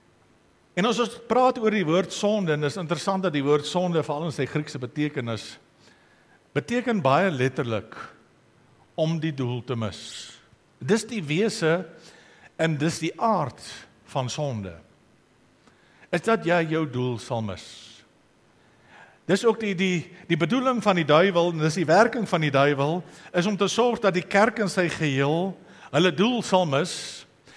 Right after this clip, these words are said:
maar dat jy as Christen ook in jou persoonlike lewe jou doel gaan mis.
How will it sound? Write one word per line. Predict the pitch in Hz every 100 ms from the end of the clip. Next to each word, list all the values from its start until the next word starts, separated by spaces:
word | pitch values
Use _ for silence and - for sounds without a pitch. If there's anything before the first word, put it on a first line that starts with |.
| - -
maar | 165 190
dat | 156
jy | 185
as | 208 185
Christen | - 302 277 - 196
ook | 196 185 175
in | 151
jou | 151
persoonlike | 147 - 269 254 - 147
lewe | 123 117 123 117 - - - -
jou | 180 151
doel | 143 135
gaan | - 160 160
mis. | 131